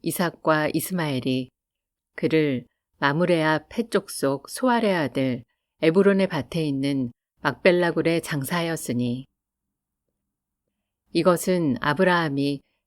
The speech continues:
헷 족속에게서 산 밭이라. 아브라함과 그의 아내 사라가 거기 장사되니라. 아브라함이 죽은 후에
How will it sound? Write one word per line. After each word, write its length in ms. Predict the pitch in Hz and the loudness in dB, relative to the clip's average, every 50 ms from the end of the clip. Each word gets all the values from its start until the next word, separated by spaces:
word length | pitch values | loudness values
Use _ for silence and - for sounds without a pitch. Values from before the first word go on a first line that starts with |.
| - - | -2 -2
헷 160 | 247 240 - | -2 0 0
족속에게서 760 | - 233 - - - 196 175 170 151 - 160 - - 160 156 | -2 -2 0 -2 -2 0 0 0 0 0 -2 -2 -2 -2 -2
산 300 | 156 - 165 170 170 165 | -2 -4 -4 -4 -4 -4
밭이라. 680 | - - 135 - - - 165 139 120 117 127 131 - _ _ _ _ _ _ _ _ _ _ _ _ _ _ _ _ _ _ _ _ _ _ _ _ _ _ _ _ _ _ _ - | -6 -6 -8 -6 -6 -6 -4 -4 -4 -4 -6 -10 -14 _ _ _ _ _ _ _ _ _ _ _ _ _ _ _ _ _ _ _ _ _ _ _ _ _ _ _ _ _ _ _ 2
아브라함과 800 | 160 151 175 180 190 185 185 175 170 156 - 175 170 170 165 160 - | 4 4 4 4 4 2 2 0 -2 -2 -2 0 0 0 -2 -2 -2
그의 240 | - 196 185 180 | 2 2 4 4
아내 320 | 170 123 127 131 151 156 156 | 4 2 2 0 -2 -2 -4
사라가 580 | - - 208 202 185 147 - 135 123 127 127 - _ _ _ _ _ _ | -4 -4 -2 -2 -2 -2 -4 -4 -4 -4 -6 -8 _ _ _ _ _ _
거기 320 | - 180 165 - 180 175 | 0 0 2 2 2 0
장사되니라. 960 | - - 175 160 151 - 202 190 - 170 156 139 127 - 113 113 120 127 - _ _ _ _ _ _ _ _ _ _ _ _ _ _ _ _ _ _ _ _ _ _ _ _ _ _ _ _ _ _ _ _ _ _ _ _ _ _ _ _ _ _ _ _ _ _ _ _ | 0 0 -2 -2 0 0 0 0 0 0 -2 -2 -2 -4 -6 -8 -10 -12 -16 _ _ _ _ _ _ _ _ _ _ _ _ _ _ _ _ _ _ _ _ _ _ _ _ _ _ _ _ _ _ _ _ _ _ _ _ _ _ _ _ _ _ _ _ _ _ _ _
아브라함이 640 | - - 156 151 185 190 196 202 202 190 190 196 190 | 0 0 2 2 4 4 6 6 6 4 4 2 2
죽은 320 | - - 165 - 180 175 170 | 0 -2 -2 0 0 -2 -2
후에 500 | 156 151 139 139 139 139 127 123 127 | -2 -2 -2 0 -2 -2 -4 -4 -8